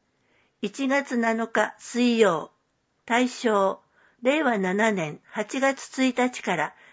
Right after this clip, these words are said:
八月十五日に生まれた子。一月二十一日水曜。対象、令和七年八月十六日から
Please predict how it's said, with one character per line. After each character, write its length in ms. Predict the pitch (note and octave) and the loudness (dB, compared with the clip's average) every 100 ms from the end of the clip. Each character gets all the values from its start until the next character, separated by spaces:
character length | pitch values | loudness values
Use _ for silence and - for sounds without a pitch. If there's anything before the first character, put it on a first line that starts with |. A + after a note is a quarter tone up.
| - | -8
八 280 | A3+ - C4 | -8 -4 0
月 300 | C4 B3+ G3 | 0 -2 -6
十 280 | B3 C#4 | -2 -2
五 160 | B3 B3+ | 2 4
日 380 | B3+ A3 - F3 | 4 2 -2 -6
に 140 | E3+ | -6
生 160 | - F#3 | -6 0
ま 140 | G#3+ | 2
れ 120 | G#3+ | 2
た 160 | G3+ F#3 | 0 -6
子。 320 | - D#3+ - _ _ _ _ _ _ _ _ _ C#4 | -6 -10 -10 _ _ _ _ _ _ _ _ _ -14
一 280 | G3+ D4 | -10 -4
月 280 | C#4+ C#4 C4+ | 0 0 2
二 220 | A#3+ D4+ | 0 0
十 200 | B3+ B3 | 2 2
一 280 | G3+ F3+ A3 | 2 0 -2
日 480 | A3 G#3+ G3+ G3+ - | 0 0 -2 -4 -4
水 380 | - B3 A#3+ A3+ | -6 -2 0 2
曜。 320 | G#3 D#3+ - _ _ _ _ _ | 2 0 -6 _ _ _ _ _
対 240 | B3 B3+ B3 | -2 -2 -2
象、 540 | - A#3 G#3 F#3+ - _ _ _ _ A#3 | -2 0 2 0 -4 _ _ _ _ -4
令 220 | C4+ D4+ | -2 0
和 160 | A3+ | -2
七 320 | F#3 F#3 A3 A3+ | -2 -2 0 0
年 300 | F3 D#3+ - | -2 -8 -12
八 340 | - A3+ C#4 | -8 -8 -2
月 300 | C4 C4 C4 G3+ | 0 -2 -2 -4
十 240 | A#3 C4 | 0 2
六 300 | B3+ B3 C4 | 2 2 2
日 300 | B3 B3 - | 4 2 -2
か 120 | F3 | -2
ら 180 | D#3 | -2